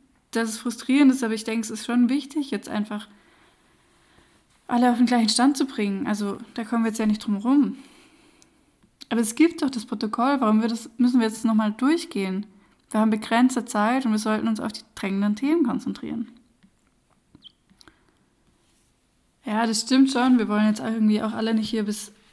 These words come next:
in der Nacht sitzen und ich find's auch irgendwie ein bisschen nervig.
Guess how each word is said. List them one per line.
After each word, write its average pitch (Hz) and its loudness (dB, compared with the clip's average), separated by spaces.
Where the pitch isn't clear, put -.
in 214 0
der 214 4
Nacht 214 2
sitzen 254 0
und 208 -2
ich - -18
find's 220 0
auch 226 0
irgendwie 220 0
ein - -4
bisschen 202 -2
nervig. 233 -2